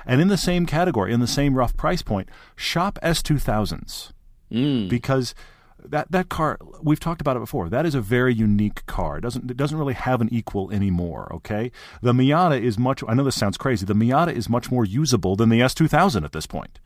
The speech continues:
Speaker 2: Sure.
Speaker 1: So with the S two thousand, it, it's just your fun car.
Speaker 2: Right,
Speaker 1: And
Speaker 2: right,
Speaker 1: I
Speaker 2: right.
Speaker 1: think your girlfriend would like, would like being in it. She might even like learning to drive it. I'm just putting that out there.
Speaker 2: <laughs>
Speaker 1: And an S two thousand is just gonna run. You could
Speaker 2: Yeah.
Speaker 1: get one right now for your, for, you know, like, sixteen,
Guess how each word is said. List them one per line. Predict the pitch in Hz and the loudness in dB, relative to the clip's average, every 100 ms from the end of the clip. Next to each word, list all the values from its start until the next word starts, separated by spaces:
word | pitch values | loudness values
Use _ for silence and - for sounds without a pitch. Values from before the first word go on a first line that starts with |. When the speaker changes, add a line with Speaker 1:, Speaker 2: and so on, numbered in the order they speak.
| - - | -20 -14
Speaker 2:
Sure. | - 277 | -2 2
Speaker 1:
So | 104 | 2
with | 82 | 2
the | 180 | 0
S | 196 | 0
two | 202 | -2
thousand, | 185 202 196 180 | -2 -2 -2 -2
it, | 156 - | -4 0
it's | 160 - | -2 0
just | 208 190 | -2 0
your | 202 | -2
fun | 175 208 233 | -2 2 2
car. | 240 92 57 - _ _ 107 | 2 0 -2 -10 _ _ -2
Speaker 2:
Right, | 107 92 | 0 2
Speaker 1:
And | - | 2
Speaker 2:
right, | 107 | 2
Speaker 1:
I | 147 | 0
Speaker 2:
right. | |
Speaker 1:
think | 208 196 | 0 -4
your | 156 | -2
girlfriend | 156 165 170 147 | -2 0 -2 -2
would | 123 | -2
like, | 135 156 - | -2 -2 -2
would | 135 | -2
like | 139 160 | -2 -2
being | - 147 | 0 0
in | 160 | 0
it. | 170 | -4
She | 180 | -2
might | 185 180 | 0 0
even | 127 | 0
like | 120 131 | -2 -2
learning | 131 139 117 | 0 2 2
to | 92 | 2
drive | 90 135 156 | 0 0 0
it. | - | -2
I'm | 120 | -2
just | 190 - | -2 -4
putting | 208 175 | -6 0
that | 175 | 0
out | 196 - | 0 -2
there. | 82 67 - | -6 -6 -12
Speaker 2:
<laughs> | - | -4
Speaker 1:
And | 151 107 | -4 0
an | 139 | 2
S | 208 | 2
two | - 180 | 0 0
thousand | 147 139 | 0 0
is | 113 | -2
just | 127 | -2
gonna | 131 110 | 0 2
run. | 92 101 82 67 - | 4 4 2 -2 -2
You | 165 | -2
could | 220 | 0
Speaker 2:
Yeah. | 175 | 0
Speaker 1:
get | 185 - | 0 2
one | 151 151 127 | 0 0 0
right | 170 196 | -2 -2
now | 139 101 95 95 - | -2 -2 0 -2 -2
for | 123 | -2
your, | 117 170 - - - | 0 -2 -2 -8 -16
for, | - 147 123 - 117 | -6 -2 -2 -4 -10
you | 131 | -6
know, | 110 160 | -4 -4
like, | 85 - - - | -8 -10 -20 -12
sixteen, | - 185 - - 165 | -2 -2 -2 -2 0